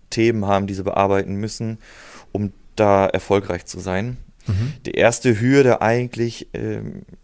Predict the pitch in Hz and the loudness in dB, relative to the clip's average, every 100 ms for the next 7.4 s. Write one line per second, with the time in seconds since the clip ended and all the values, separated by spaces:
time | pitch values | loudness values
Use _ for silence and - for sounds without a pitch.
0 | - 107 101 98 - 95 98 - 101 101 | -14 -10 -8 -10 -10 -6 -6 -6 -4 -2
1 | 101 - - - 101 - 104 98 - 101 | -4 -6 -14 -14 -10 -4 -4 -4 -6 -4
2 | 101 - 104 95 92 90 90 87 - - | -4 -4 -6 -6 -4 0 2 0 -8 -18
3 | _ _ - - 95 117 - - 101 101 | _ _ -16 -6 -4 -4 -6 -2 2 2
4 | 98 92 107 117 117 110 104 113 110 110 | 2 0 2 4 4 4 0 -4 -2 -2
5 | 104 113 120 117 107 107 101 104 110 107 | 0 -2 0 0 -2 -6 -4 -4 -2 -2
6 | 104 104 101 98 101 95 98 98 - 120 | -2 -2 -4 -2 -2 0 0 0 0 -2
7 | 104 117 - | -4 -6 -8